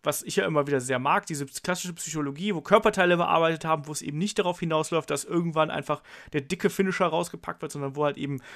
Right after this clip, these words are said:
psychologisch gearbeitet wird. Und ge-, genau dazu ist halt ein Submission-Match und diese Stipulation halt eben gut, dass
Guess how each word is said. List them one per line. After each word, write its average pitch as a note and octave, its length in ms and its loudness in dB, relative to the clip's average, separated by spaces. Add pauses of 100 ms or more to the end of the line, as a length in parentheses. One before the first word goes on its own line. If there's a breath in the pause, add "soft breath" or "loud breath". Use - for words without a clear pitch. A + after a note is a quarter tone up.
(420 loud breath)
psychologisch E3 580 0
gearbeitet D#3+ 560 2
wird. D#3+ 160 -2
Und D3 200 -14 (160)
ge-, D#3+ 140 -2
genau A3+ 260 -2
dazu B3+ 260 -4
ist G3+ 160 -6
halt F3 220 0
ein E3+ 80 -6
Submission-Match E3+ 760 -4 (240 soft breath)
und D3+ 120 -10
diese D#3+ 120 -4
Stipulation E3+ 580 -2
halt C3+ 140 -4
eben D3 180 -8
gut, E3+ 220 -8
dass C3 160 -4